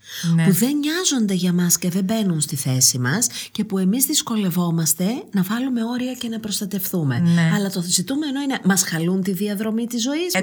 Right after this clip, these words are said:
Speaker 1: Εντελώς.
Speaker 2: Μας τη χαλούν.
Speaker 1: Εντελώς.
Speaker 2: Και μας επηρεάζουν.
Speaker 1: Εντελώς.
Speaker 2: Είναι τοξικοί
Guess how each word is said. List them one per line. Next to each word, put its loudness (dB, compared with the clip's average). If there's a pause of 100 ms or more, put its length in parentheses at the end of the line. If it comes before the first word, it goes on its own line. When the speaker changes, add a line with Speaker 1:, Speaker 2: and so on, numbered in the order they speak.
Speaker 1:
Εντελώς. 2
Speaker 2:
Μας 0
τη -2
χαλούν. -4 (140)
Speaker 1:
Εντελώς. 0
Speaker 2:
Και 2
μας 0
επηρεάζουν. 0
Speaker 1:
Εντελώς. 2
Speaker 2:
Είναι 0
τοξικοί 2